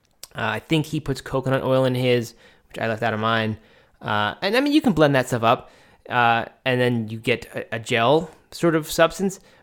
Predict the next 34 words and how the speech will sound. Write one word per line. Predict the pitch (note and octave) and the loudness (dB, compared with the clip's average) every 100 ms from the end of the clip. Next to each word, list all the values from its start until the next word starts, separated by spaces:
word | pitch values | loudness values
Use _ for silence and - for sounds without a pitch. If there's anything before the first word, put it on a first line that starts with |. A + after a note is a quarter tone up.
| - | 4
But | E3 D3+ - _ _ | 4 4 -2 _ _
I, | D3+ F3 - | -8 -8 -10
for | - A#3 | 0 4
me, | C4+ C#4 | 6 4
it's | A3 | 6
like, | G3+ - | 4 4
like, | D#3 D3+ - | 0 0 2
yes, | F#3 G#3+ F3 | 2 2 0
you | |
can | E3+ | 0
do | C#3+ | 2
that | A#2 G2 | 2 0
if | C3 | 0
that's | C#3+ C#3 | 2 2
your | B2+ | -2
thing. | B2 | -2
You | B2 | -2
wanna | A#2+ B2+ A#2 | 0 0 2
have | B2+ | 0
a | A2+ | -2
gel, | G#2+ A#2+ A2 G2+ - - - | 0 2 2 -2 -10 -8 -2
but, | D3+ - D3+ | -2 -2 -4
but | D#3 | -4
if | D3 | -2
you're | D#3 | -2
gonna | G3+ | 0
use | E3+ G3+ F3+ | 0 -2 0
that, | C#3+ - | 0 0
why | C#3+ | 0
not | E3 | -2
just | D3 C3 | -2 -4
use | D3 | -4
the | A#2+ | -4
dates, | A#2 A#2 - | -4 -4 -6